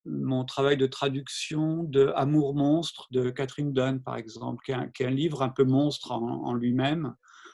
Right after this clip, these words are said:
euh, assez, assez puissant, et, et donc, euh,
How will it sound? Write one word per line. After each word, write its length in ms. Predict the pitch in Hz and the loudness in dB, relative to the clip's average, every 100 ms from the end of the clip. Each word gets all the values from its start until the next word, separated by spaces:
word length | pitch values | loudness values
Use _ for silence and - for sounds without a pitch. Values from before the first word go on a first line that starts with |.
| _ - - | _ -8 -4
euh, 580 | 123 120 123 127 147 - | -2 -2 -4 -6 -6 -8
assez, 640 | - 120 - 156 151 131 139 | -6 -6 -4 -2 0 -2 -4
assez 400 | - 127 - 165 | -4 -4 -2 -4
puissant, 800 | 151 - 151 131 - 135 147 151 | -4 -6 -8 -4 0 2 2 2
et, 520 | 123 123 131 135 131 | 2 0 0 -2 -2
et 40 | 123 | -2
donc, 320 | 127 143 - | -2 -6 -4
euh, 340 | 120 123 127 | -4 -4 -6